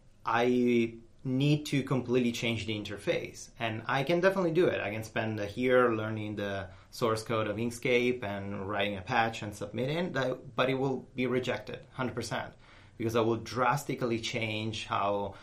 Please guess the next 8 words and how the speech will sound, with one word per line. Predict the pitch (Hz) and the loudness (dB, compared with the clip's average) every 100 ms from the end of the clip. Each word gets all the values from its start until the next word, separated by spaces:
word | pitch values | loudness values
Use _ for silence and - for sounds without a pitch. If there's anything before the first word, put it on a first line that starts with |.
| - - | -20 -12
the | 104 | -10
software | - 104 - 139 | -6 -6 -2 -2
behaves, | 123 120 139 131 135 - - - - - - - - - - | -2 -2 2 2 2 -2 -8 -16 -20 -20 -20 -20 -20 -14 -4
how | 120 117 | 0 2
the | 110 | 2
interface | 113 113 107 113 110 107 | 0 -2 -2 0 -2 -2
is | 98 | -4
done, | - 123 120 120 120 117 | 2 4 4 2 0 -2